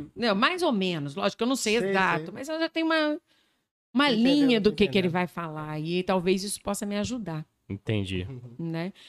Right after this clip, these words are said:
Speaker 1: A pessoa mais difícil pra quem eu interpretei foi o Ramon. Agora, por exemplo, quando você interpreta sempre no mesmo lugar, facilita.
Speaker 2: Ah, sim.
Speaker 3: Ah,
Speaker 1: Porque,
Speaker 3: sim.
Speaker 1: por exemplo, eu interpretei muitas vezes o pastor Dorival.
Speaker 3: Aham.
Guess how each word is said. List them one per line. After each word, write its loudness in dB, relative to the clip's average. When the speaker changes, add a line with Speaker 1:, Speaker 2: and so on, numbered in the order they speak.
Speaker 1:
A -10
pessoa -2
mais 2
difícil 0
pra 0
quem 0
eu 0
interpretei -4
foi -2
o -4
Ramon. -2
Agora, 4
por 4
exemplo, 2
quando 0
você -2
interpreta -2
sempre 0
no 2
mesmo 0
lugar, -2
facilita. -2
Speaker 2:
Ah, -2
sim. -6
Speaker 3:
Ah, 6
Speaker 1:
Porque, 2
Speaker 3:
sim. 2
Speaker 1:
por 4
exemplo, 0
eu 4
interpretei 2
muitas 4
vezes 2
o -14
pastor -2
Dorival. 4
Speaker 3:
Aham. 4